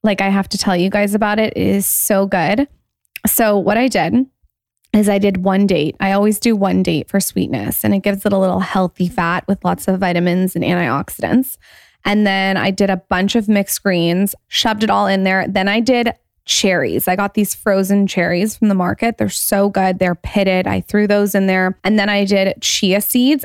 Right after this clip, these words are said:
and then I did my protein powder. And I always do protein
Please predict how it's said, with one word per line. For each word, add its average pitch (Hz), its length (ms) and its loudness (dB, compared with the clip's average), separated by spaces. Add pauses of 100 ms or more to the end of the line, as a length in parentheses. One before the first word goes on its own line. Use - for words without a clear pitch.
and 208 160 2
then 202 80 0
I 202 80 0
did 196 120 2
my 185 100 0
protein 180 400 -2
powder. - 300 -2
And 202 160 0
I 190 140 -2 (100)
always 214 480 2
do 190 420 2
protein 185 680 -2